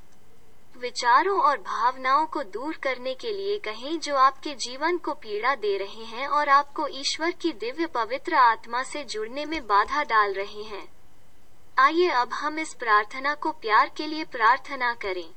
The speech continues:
My Jesus, मैं कलवारी के क्रूस पर कार्रवाई के माध्यम से अपने प्यार को प्रदर्शित करने के लिए आपको धन्यवाद देता हूँ।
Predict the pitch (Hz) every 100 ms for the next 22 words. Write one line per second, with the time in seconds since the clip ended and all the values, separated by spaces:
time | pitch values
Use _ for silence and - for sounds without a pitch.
0 | - - - - - 254 262 311 233 269
1 | 330 349 339 - 285 277 240 208 208 233
2 | 294 320 320 302 - 285 311 - 262 262
3 | 233 220 254 269 247 277 277 269 202 208
4 | 220 277 285 - 269 247 254 247 - 214
5 | 277 320 302 277 214 180 214 - 311 -
6 | 285 269 285 285 285 254 294 262 254 -
7 | 311 - 240 294 302 262 254 262 196 180
8 | 190 208 190